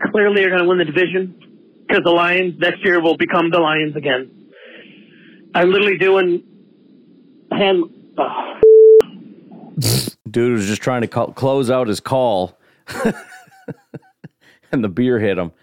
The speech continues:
Speaker 2: All right, Nico, what's, what's part two all about?
Speaker 1: Uh, hey, Ryan, this is Nico.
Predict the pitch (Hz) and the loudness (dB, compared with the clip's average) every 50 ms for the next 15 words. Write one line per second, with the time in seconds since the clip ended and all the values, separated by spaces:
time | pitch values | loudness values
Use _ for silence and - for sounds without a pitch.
0 | _ _ _ _ _ _ - 131 135 143 143 131 135 135 131 - 139 131 139 143 | _ _ _ _ _ _ -6 -4 -2 -2 0 0 -2 -2 -2 -2 -2 -2 -2 -4
1 | 139 - - - 123 143 143 - _ - 147 139 123 - - 135 120 110 98 92 | -4 -8 -10 -6 -6 -6 -6 -6 _ -6 -4 -4 -4 -4 -4 -2 -2 0 0 0
2 | 90 87 82 87 82 82 - _ _ _ _ - - - - - 180 - - 165 | -2 -2 -2 -4 -4 -4 -6 _ _ _ _ -6 -4 -4 -4 -6 -8 -6 -2 -2
3 | 160 147 - - - 139 151 151 147 151 175 190 160 170 - 127 - 120 127 175 | 0 0 0 0 0 0 0 0 0 0 0 0 0 0 -2 -2 -6 -4 -4 -4
4 | 214 - - - 151 | -2 0 0 -2 -2